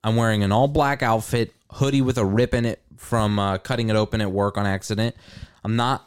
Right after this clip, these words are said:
out there to show off. I walk in. I barely get past the produce section. Older black lady stops me. "Hey, excuse me, sir." "Yeah?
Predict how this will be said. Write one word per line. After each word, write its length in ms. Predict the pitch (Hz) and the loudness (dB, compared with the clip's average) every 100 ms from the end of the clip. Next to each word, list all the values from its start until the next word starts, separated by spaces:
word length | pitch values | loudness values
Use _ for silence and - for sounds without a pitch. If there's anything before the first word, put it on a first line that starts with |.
| - | -6
out 240 | 117 117 127 | -4 -2 0
there 160 | 117 | 0
to 80 | 107 | 0
show 320 | - 120 104 | 0 0 2
off. 420 | 92 80 - - - _ _ _ - - - _ | 2 -2 -8 -20 -20 _ _ _ -20 -20 -20 _
I 60 | 104 | -2
walk 420 | 107 131 156 - | 2 2 2 0
in. 360 | 113 104 104 104 _ _ - | -2 0 -2 -4 _ _ -4
I 120 | 123 | -2
barely 480 | 113 135 156 165 143 | 0 0 2 2 0
get 200 | 143 135 | 0 0
past 300 | 135 117 - | 0 0 -2
the 80 | 104 | -2
produce 420 | 117 104 92 85 | 2 2 2 0
section. 460 | 95 90 - 117 - - _ _ _ _ _ _ _ _ _ _ | -2 -4 -4 -4 -6 -14 _ _ _ _ _ _ _ _ _ _
Older 240 | 143 165 160 | 0 2 2
black 320 | 143 139 135 | 2 2 2
lady 160 | 117 | 0
stops 480 | 104 - 123 117 - | 0 0 0 0 -4
me. 240 | 85 - - - | -10 -10 -16 -12
"Hey, 140 | - 139 | -8 -6
excuse 400 | - - 165 131 | -6 0 2 2
me, 120 | 98 | 2
sir." 320 | - - - _ _ _ _ _ _ _ _ _ _ _ _ _ _ - | 0 -4 -8 _ _ _ _ _ _ _ _ _ _ _ _ _ _ -6
"Yeah? 320 | 101 127 | -2 -2